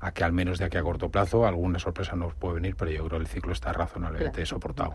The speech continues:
Speaker 2: Eh, otro soporte, los movimientos corporativos, ¿no? Que estamos viendo y que hemos visto durante todo este ejercicio, ¿no? Esto es motor de compras y de más subidas en bolsa.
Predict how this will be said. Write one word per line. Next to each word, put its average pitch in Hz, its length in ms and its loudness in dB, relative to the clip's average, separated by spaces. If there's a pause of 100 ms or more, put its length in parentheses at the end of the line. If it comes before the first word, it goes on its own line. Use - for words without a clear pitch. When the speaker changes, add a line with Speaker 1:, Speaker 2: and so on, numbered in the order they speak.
(160)
Speaker 2:
Eh, 180 160 4
otro 190 200 8
soporte, 196 320 6
los 226 140 4
movimientos 165 400 2
corporativos, 180 640 6
¿no? 180 240 2 (100)
Que 165 80 0
estamos 156 300 0
viendo 196 320 2 (840)
y 165 100 0
que 165 100 6
hemos 156 200 6
visto 156 260 4
durante 151 260 2
todo 156 120 6
este 147 180 -2
ejercicio, 196 440 2
¿no? 175 140 4
Esto 196 180 2
es 180 80 6
motor 196 300 6
de 151 140 2
compras 202 440 6
y 156 80 6
de 151 140 6
más 156 220 4
subidas 160 360 2
en 160 100 2
bolsa. 214 340 2